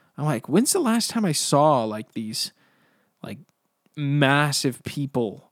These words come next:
on screen, uh, that are interacting, clashing, like they're on a chessboard or something like that?"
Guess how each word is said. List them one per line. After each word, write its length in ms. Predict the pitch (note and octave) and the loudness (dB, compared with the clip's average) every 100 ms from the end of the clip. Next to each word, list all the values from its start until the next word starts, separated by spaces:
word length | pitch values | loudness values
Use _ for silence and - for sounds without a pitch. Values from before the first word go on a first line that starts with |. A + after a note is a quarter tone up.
| - | -10
on 180 | B2+ B2 | -8 -6
screen, 680 | - - B2 A2+ F#2+ D#2+ F3+ _ | -8 -8 -8 -8 -12 -14 -18 _
uh, 180 | - A2 | -12 -10
that 160 | A#2+ B2 | -6 -6
are 160 | G#2+ - | -6 -4
interacting, 720 | D3+ C#3+ C3+ C3 - B2 A#2+ | -2 0 0 -4 -8 -10 -10
clashing, 600 | - C3 C3+ C3 - G#2+ | -8 -6 -4 -6 -8 -10
like 260 | F2+ F#2 - | -12 -16 -12
they're 160 | G#2+ | -10
on 120 | G#2 G2 | -10 -12
a 60 | |
chessboard 800 | - - B2+ - - G2+ D#2+ - | -10 -6 -4 -4 -6 -8 -8 -10
or 80 | - | -12
something 360 | - - F2+ | -12 -12 -14
like 220 | - F#2 - | -14 -16 -16
that?" 320 | - - | -18 -18